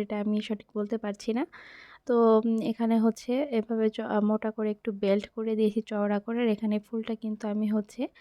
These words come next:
আ, উম, বেঁধে দিয়েছি। হ্যাঁ, এটা খোলা যায়। আর, উম, এম, দুই পাশে বেল্টটা পরানোর জন্য দুই পাশে হচ্ছে, উম, চিকন করে বেল্ট করে দিয়েছি। তো দেখুন নিচে এভাবে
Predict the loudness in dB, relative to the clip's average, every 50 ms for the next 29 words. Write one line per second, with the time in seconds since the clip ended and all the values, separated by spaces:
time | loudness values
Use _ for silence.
0 | -20 -20 -20 -20 -20 -20 -20 _ -6 -2 0 2 2 0 -2 -6 -8 -6 -4 -2
1 | 0 2 2 2 2 4 2 2 4 2 0 -2 0 0 0 0 -2 -4 -8 -8
2 | -4 -2 0 0 0 0 -2 -6 -10 -8 -4 -2 0 0 0 -2 -4 -10 -12 -12
3 | _ _ _ -20 -20 -20 -20 -14 -8 -4 0 2 2 2 2 0 0 2 2 2
4 | 2 0 -2 -2 -2 -2 -4 -2 -2 -4 -2 0 -2 -2 0 0 0 -2 0 -2
5 | -4 -2 0 0 0 -2 -2 -4 -6 -4 0 0 0 2 2 0 0 0 -2 -4
6 | -2 0 0 0 -2 -4 _ _ _ _ _ _ _ _ -10 -6 0 0 0 0
7 | 0 -2 -4 -2 -2 -2 0 2 0 0 -2 -4 -2 0 0 0 0 -2 -4 -2
8 | -2 -2 -2 -4 -10 -8 -6 -6 -6 -2 -2 0 0 0 0 -2 -2 -4 -2 -2
9 | -2 -4 -4 -4 0 0 0 0 2 0 0 0 0 -4 -6 -10 -10 -10 _ _
10 | _ _ _ 4 6 6 0 -4 -8 _ _ _ _ _ _ _ _ _ _ _
11 | 0 2 2 4 4 2 2 2 2 2 4 6 6 4 4 2 2 4 4 6
12 | 4 4 2